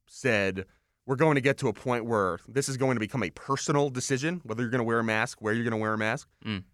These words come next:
Speaker 1: and it's not gonna be a government decision." But this expert said we're not there yet because enough people are not vaccinated, and
Speaker 2: Right.
Speaker 1: there are some people not eligible to be vaccinated. And so there are a lot, there are a lot of factors at play here.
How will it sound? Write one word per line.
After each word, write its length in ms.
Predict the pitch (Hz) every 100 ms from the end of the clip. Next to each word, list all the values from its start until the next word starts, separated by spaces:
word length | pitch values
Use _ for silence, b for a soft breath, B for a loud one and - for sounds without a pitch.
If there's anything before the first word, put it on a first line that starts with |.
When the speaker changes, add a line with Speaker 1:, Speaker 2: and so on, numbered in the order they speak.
| _
Speaker 1:
and 280 | 117 113 104
it's 140 | 104 131
not 160 | 127
gonna 120 | 135
be 80 | 123
a 40 | 104
government 340 | 110 117 135
decision." 380 | 151 165 180 254 _ _ _
But 100 | 135
this 140 | 165 180
expert 300 | 175 156 -
said 140 | 147
we're 80 | 131
not 160 | 120
there 160 | 120 117
yet 160 | 85 - _
because 180 | - 117
enough 240 | 123 117
people 220 | 135 113
are 40 | 113
not 160 | 107
vaccinated, 560 | 98 107 - 80 - - -
and 80 |
Speaker 2:
Right. 60 | 104
Speaker 1:
there 60 | 107
are 40 |
some 160 | 117 110
people 220 | 127 110
not 220 | 107 98
eligible 340 | 107 117 85 82
to 40 |
be 80 | 78
vaccinated. 540 | - 76 - 73 73 -
And 80 | 107
so 80 | 131
there 120 | 147
are 40 |
a 40 | 151
lot, 260 | 156 131
there 100 | 131
are 40 | 120
a 60 |
lot 200 | 117 123
of 80 | 120
factors 420 | 110 90 - 90
at 120 | 85
play 200 | - 98
here. 220 | 82 -